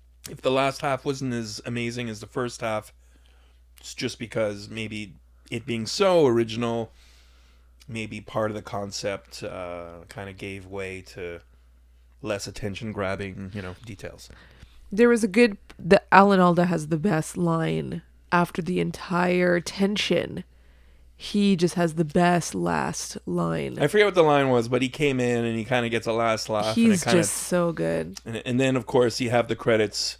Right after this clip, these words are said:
Speaker 1: which come on quietly as Louis C K sits at the table, and it's, like, "Written by Louis C K, starring
Speaker 2: Yeah.
Speaker 1: Louis C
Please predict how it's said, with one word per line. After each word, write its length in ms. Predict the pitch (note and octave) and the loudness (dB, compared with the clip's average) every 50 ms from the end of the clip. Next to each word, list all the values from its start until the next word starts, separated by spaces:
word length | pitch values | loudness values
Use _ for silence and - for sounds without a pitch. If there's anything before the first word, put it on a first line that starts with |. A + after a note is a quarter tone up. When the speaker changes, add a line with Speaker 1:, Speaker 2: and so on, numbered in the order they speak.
| - - _ _ - - _ _ _ _ | -16 -20 _ _ -20 -20 _ _ _ _
Speaker 1:
which 220 | - D3+ - - | -8 -8 -8 -8
come 240 | - - A2 A2 A2 | -4 -2 -2 -2 0
on 360 | G#2+ A2 A2 G#2+ G#2+ G#2+ G#2 | -2 -2 -2 -4 -4 -6 -8
quietly 480 | G2 - G#2 G#2 G#2 G#2+ G2+ G#2 G#2 G#2 | -8 -4 -4 -2 -2 -2 -2 -4 -6 -6
as 140 | G2+ G2 G2+ | -6 -6 -8
Louis 220 | G#2 G#2+ G#2 G#2 | -8 -6 -6 -6
C 200 | - - A2 G2 | -8 -8 -10 -10
K 260 | - - G#2 G#2 G2+ | -8 -6 -6 -6 -6
sits 280 | F#2+ - - G2+ - - | -6 -8 -10 -10 -10 -12
at 120 | G2 - | -12 -14
the 80 | A2 G2 | -14 -14
table, 440 | - - G2+ G2 F#2+ G2 F#2+ F#2+ F#2+ | -10 -8 -6 -6 -6 -8 -10 -10 -10
and 100 | F#2 F2+ | -12 -14
it's, 160 | E2 - - | -14 -14 -14
like, 200 | F2+ F2 - - - _ _ _ _ _ _ _ | -16 -16 -16 -20 -20 _ _ _ _ _ _ _
"Written 300 | - - - - G#2 F#2+ | -20 -20 -18 -18 -18 -18
by 160 | F2+ E2+ F2 | -18 -18 -18
Louis 260 | F2 E2+ E2+ E2+ D#2 | -20 -20 -20 -20 -20
C 180 | - - F2+ - - | -20 -20 -20 -20 -20
K, 220 | - - D#2 E2 E2 | -18 -18 -18 -18 -16
starring 640 | - - - - F#2+ G2+ G#2+ G#2 G2+ G2+ G2 - F3 | -16 -16 -16 -14 -14 -14 -12 -12 -12 -12 -8 -6 -4
Speaker 2:
Yeah. 160 | F3 E3+ E3+ | -4 -2 -2
Speaker 1:
Louis 100 | E3 E3 E3+ | -4 -6 -6
C 100 | E3+ | -8